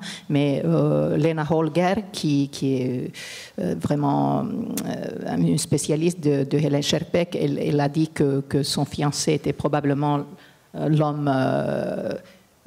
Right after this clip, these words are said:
qui, qui a, euh, qui est assise devant les, les femmes. Et puis, euh, Hélène Schaerbeek, elle est, elle est, euh, derrière avec le barret. Et puis, euh,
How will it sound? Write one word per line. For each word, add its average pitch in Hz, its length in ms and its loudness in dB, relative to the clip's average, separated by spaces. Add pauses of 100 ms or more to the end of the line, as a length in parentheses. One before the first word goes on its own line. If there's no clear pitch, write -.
(180)
qui, 143 280 0
qui - 220 0
a, - 340 0
euh, - 300 -4
qui - 160 0
est 147 40 4
assise 151 600 2 (180)
devant 147 440 0
les, 139 340 -10 (160)
les 147 120 -8
femmes. 147 320 -8 (220)
Et 151 100 2
puis, 156 280 4
euh, 147 400 2 (460)
Hélène 165 260 2
Schaerbeek, 170 640 -2
elle 151 160 -4
est, 151 200 -2
elle 139 100 -6
est, 139 200 0
euh, 156 260 2 (520)
derrière 156 580 0
avec 143 280 -2
le 147 80 4
barret. 151 420 0 (140)
Et - 80 0
puis, 156 400 -10
euh, 143 100 -10